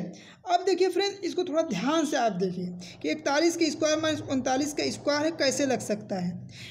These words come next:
यहाँ पे देखिए, ये ए की जगह पे, यानी कि ए की जगह पे ये है। ठीक है, इकतालीस का स्क्वायर है, बी की जगह पे ये है,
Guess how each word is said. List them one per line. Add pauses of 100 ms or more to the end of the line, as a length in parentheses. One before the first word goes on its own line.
(120)
यहाँ
पे
देखिए,
ये (180)
ए
की
जगह
पे,
यानी
कि
ए
की
जगह
पे (120)
ये
है।
ठीक
है, (480)
इकतालीस
का
स्क्वायर
है, (240)
बी
की
जगह
पे (340)
ये
है,